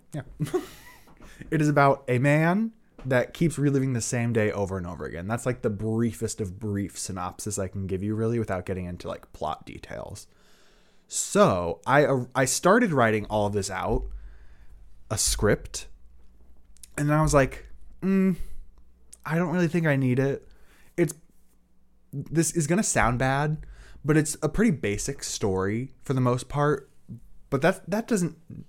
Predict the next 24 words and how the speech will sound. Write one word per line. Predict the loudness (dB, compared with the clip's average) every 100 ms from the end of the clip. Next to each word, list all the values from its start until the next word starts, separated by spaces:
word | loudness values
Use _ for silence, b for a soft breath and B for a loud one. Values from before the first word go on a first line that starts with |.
| -4
that, | -4 -4 _ -20 _ _ _ 0
that's | 2 4
not | 2 2
bad | 2 2 -2
necessarily. | -4 -4 -6 -6 -6 -6 -8 -10 B B B B
Like, | 4
a | 6
movie | 4 4
can | 2 2
be |
basic | 4 4 2 -2
and | -2
still | 0 0
be | 0
very | -2 -4 -6 -8 -2
good. | 0 0 -2 -10 B B B B
Like | -2 -2 -6
Kiki's | -4 -2 0 0
Delivery | 0 2 2 0
Service, | -4 -6 -6
for | -6
example. | -6 -8 -10 -10 0
Very | 4 4
basic | 4 2 2 0 -2 -4